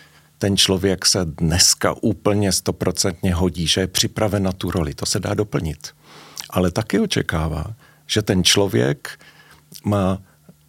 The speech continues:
že se mu to strašně líbí a že má velkou vůli ten job dělat. A na to já koukám do dneška, když dělám interview s někým,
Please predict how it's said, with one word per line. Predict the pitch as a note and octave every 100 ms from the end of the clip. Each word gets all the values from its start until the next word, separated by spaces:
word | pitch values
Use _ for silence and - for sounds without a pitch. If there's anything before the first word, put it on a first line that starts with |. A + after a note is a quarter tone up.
| _ _ -
že | G#2+
se | D3
mu | C3+
to | D3
strašně | - A#2 - A#2
líbí | F2+ D2+ E2+ A#2 - - -
a | -
že | A#2
má | A#2 A#2
velkou | G2+ G#2+ A2+ B2+ G#2+
vůli | G2+ G2+ G#2+ A2+ A2+ _ _ _ _ _ _ _ _
ten | A#2+ A#2
job | - A#2 A2+
dělat. | G2 E2 - - - - _ _ _ - -
A |
na | F#2+
to | G2+ C3
já | B2
koukám | C3 B2 C#3 C3+
do | B2+
dneška, | - D3 - - D2
když | D#2 D#2+ -
dělám | G#2+ G2 F2+
interview | F2+ A#2+ A#2 A#2 G#2
s | F2
někým, | G2 - A#2 B2+